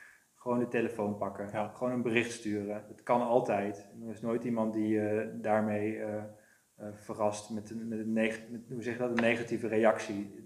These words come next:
Speaker 1: Je wordt altijd uitgenodigd en er wordt altijd hulp geboden, in mijn ervaring.
Speaker 2: Ja.
Speaker 1: Ehm, en zeker als je alleen al wil sparren, en dat geldt ook op gezondheidsgedrag of gewoontes natuurlijk bij jou, maar ook bij mentale klachten kun je desnoods mij een e-mail sturen,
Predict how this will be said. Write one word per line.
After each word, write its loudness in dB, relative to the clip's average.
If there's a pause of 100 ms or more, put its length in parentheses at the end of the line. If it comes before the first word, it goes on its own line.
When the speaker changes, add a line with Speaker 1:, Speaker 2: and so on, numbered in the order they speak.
(140)
Speaker 1:
Je -10
wordt -2
altijd 0
uitgenodigd 0
en -6
er -6
wordt -4
altijd 0
hulp -4
geboden, -8 (400)
in -8
mijn -2
ervaring. -8 (180)
Speaker 2:
Ja. -6 (880)
Speaker 1:
Ehm, -4
en -8
zeker 2
als 4
je 2
alleen 6
al 4
wil 2
sparren, 6
en 4
dat -2
geldt 0
ook 0
op -8
gezondheidsgedrag 2
of -8
gewoontes 4
natuurlijk -2
bij 2
jou, 8
maar 2
ook 0
bij 0
mentale 0
klachten -2
kun -6
je 2
desnoods -4
mij -4
een -6
e-mail -8
sturen, -12